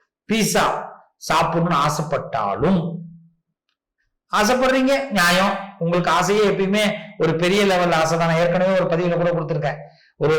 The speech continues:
கனவுல கூட செட்டிங்ஸ் போட்டா அது சங்கரோட செட்டிங்ஸ் மாதிரி தான் இருக்கும் அப்படின்னு,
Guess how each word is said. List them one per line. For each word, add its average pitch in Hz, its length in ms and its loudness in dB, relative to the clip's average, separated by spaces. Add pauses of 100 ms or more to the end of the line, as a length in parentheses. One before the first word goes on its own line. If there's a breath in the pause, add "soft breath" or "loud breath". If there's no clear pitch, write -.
கனவுல 196 400 2
கூட 196 220 2
செட்டிங்ஸ் 185 560 0
போட்டா 185 260 0 (420)
அது 156 220 -2
சங்கரோட 190 460 0
செட்டிங்ஸ் 165 440 -2
மாதிரி 170 180 -2
தான் 180 160 2
இருக்கும் 160 220 -2
அப்படின்னு, 151 340 -4